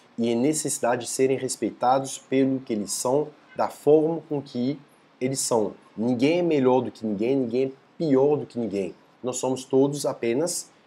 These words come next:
diferentes em vários aspectos. E esse respeito nas diferenças, na diversidade, que é o mais importante quando a gente trabalha com pessoas,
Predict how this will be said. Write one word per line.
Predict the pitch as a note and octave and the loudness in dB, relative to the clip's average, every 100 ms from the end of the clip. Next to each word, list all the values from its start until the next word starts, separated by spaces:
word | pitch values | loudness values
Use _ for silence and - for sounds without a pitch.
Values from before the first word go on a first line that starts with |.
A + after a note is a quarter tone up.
| _ | _
diferentes | G2+ G#2 D3 D#3 B2 A#2 C3+ - - | -12 -6 -4 0 0 0 -2 -6 -4
em | D#3 | 0
vários | B2 A#2 A#2 | 2 0 -2
aspectos. | C#3+ - G#2 - - - - - _ _ _ | -6 -2 -2 -2 -12 -12 -12 -16 _ _ _
E | G#2 G#2+ | -2 2
esse | C3+ F#3 F#3 | 4 4 0
respeito | - D3 - B2 A2+ - | -2 -2 -2 -2 -2 -2
nas | A2+ B2 D3+ F3+ E3+ C3 | -4 -2 0 0 -2 -4
diferenças, | A2+ B2+ - G#2 G#2 B2 - G#2 - - _ | -8 -8 -4 -2 0 -2 -4 -8 -10 -16 _
na | G#2 C3+ D#3+ | -4 -2 -2
diversidade, | B2+ C3+ F#3 F3+ D#3+ D#3 - C#3+ A2+ B2+ C3 - _ - | -4 -4 -2 0 0 -2 -4 -2 2 0 -2 -10 _ -8
que | |
é | C#3 | -2
o | |
mais | C#3 C3+ | 0 0
importante | C#3 D3 - B2 B2 | -2 -4 -2 -4 -2
quando | C3+ B2+ | -2 -2
a | |
gente | B2 B2+ | -4 -6
trabalha | - B2 G2+ G#2+ | -4 -2 0 -2
com | A#2+ A#2 A2+ C#3 - _ _ _ | -2 0 0 -2 -6 _ _ _
pessoas, | D#3 - B2+ G2+ D#2+ - - | -6 -2 0 0 -2 -6 -10